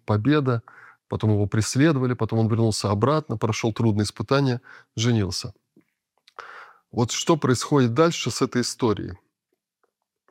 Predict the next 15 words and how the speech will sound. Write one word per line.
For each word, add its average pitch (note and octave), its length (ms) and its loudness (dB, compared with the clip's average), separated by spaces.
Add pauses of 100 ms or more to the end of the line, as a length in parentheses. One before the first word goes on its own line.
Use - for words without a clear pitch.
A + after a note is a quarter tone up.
(640)
Значит, - 180 -6
она C#3 200 2
живет, B2 640 0 (140)
э, - 60 -20
в G2+ 720 -4
разных A#2+ 560 0 (420)
вариантах, B2 580 2
в B2 80 0
устной A#2+ 260 2
традиции, A2+ 920 -2
разные A2+ 280 -2
сказители A#2 640 -2
на A2+ 140 0
разные A#2 280 0
лады A2 400 0